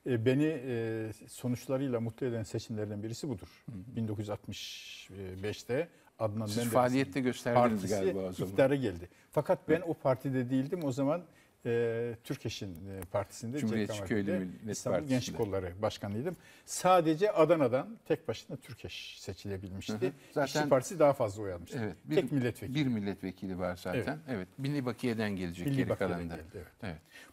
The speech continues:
Speaker 1: Bugün için Türkiye'de ben Milli Bakiye sistemine şiddetle karşıyım.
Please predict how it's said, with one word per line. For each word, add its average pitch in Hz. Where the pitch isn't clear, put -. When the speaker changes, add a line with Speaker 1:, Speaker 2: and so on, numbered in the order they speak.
Speaker 1:
Bugün 160
için 160
Türkiye'de 139
ben 127
Milli 120
Bakiye 110
sistemine 110
şiddetle 107
karşıyım. -